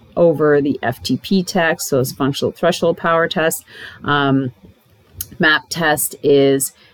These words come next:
a three-minute effort with ninety R P M, and you increase your watts, twenty watts every segment, every three minutes it goes up. So this is like,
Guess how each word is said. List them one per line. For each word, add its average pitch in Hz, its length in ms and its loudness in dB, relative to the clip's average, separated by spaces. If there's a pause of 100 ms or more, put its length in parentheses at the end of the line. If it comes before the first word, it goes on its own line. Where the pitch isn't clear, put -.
(200)
a 135 300 2 (180)
three-minute 180 680 2
effort 294 880 2 (1300)
with 151 300 4
ninety 147 400 2
R 139 200 4
P 160 220 -2
M, 226 400 4 (440)
and 147 280 2
you 143 140 -2
increase 143 560 -2
your 143 80 0
watts, - 500 -2 (180)
twenty - 380 -2
watts 143 420 0 (200)
every 147 440 2
segment, 123 520 -2
every 143 260 0
three 139 240 -2
minutes 131 320 -2
it 139 80 0
goes 110 260 0
up. - 240 -4
So 147 240 2
this 214 160 4
is 320 160 -2
like, 285 200 2